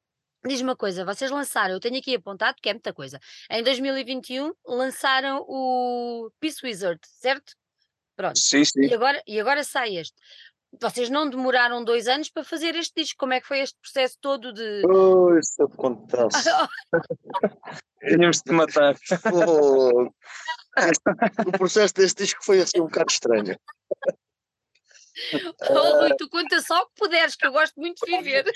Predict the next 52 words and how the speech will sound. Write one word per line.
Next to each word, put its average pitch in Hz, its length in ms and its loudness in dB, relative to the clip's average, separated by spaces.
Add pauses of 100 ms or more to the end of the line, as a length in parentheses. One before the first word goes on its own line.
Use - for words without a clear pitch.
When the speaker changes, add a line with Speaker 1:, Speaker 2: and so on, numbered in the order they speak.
(120)
Speaker 2:
Foi - 120 4
mais 226 220 2
ou 208 120 4
menos 190 220 -4
como 175 240 -6
os - 140 -10
outros. 131 220 -10
Speaker 3:
Já 185 140 2
Speaker 2:
Foi 185 80 4
Speaker 3:
vi 208 60 4
Speaker 2:
mais 196 200 2
Speaker 3:
al- 151 60 4
Speaker 2:
ou 139 60 2
menos 131 240 -2
como 120 240 -6
os 101 100 -12
outros. 104 840 -12
Speaker 3:
Mais 269 200 2 (160)
ou 160 160 2
menos, 127 420 2
sim. 110 300 -2 (100)
Já, - 220 2
já 185 180 4
vi 202 140 2
Speaker 2:
Ah, 190 40 4
Speaker 3:
algumas 180 260 2
Speaker 2:
mais - 20 -4
ou 190 60 0
Speaker 3:
músicas. 143 160 0
Speaker 2:
menos, 123 240 -12
sim. - 240 -20 (100)
Speaker 3:
Já 156 180 2
vi 170 120 4
algumas 170 360 2
músicas. 131 640 0
Speaker 1:
<laughs> 233 460 -6 (600)
Speaker 3:
Por 117 100 2
acaso. 101 600 2
Já 95 200 2
vi 117 140 4
al-, 123 380 2
algumas 131 360 2
coisas 156 360 4
feitas 202 600 2 (560)
do 113 160 0
Tiago, 175 500 2 (320)
também 123 300 2
um 117 140 2
bocado 123 240 0
da 123 100 4
minha 127 160 2
parte. 160 440 -2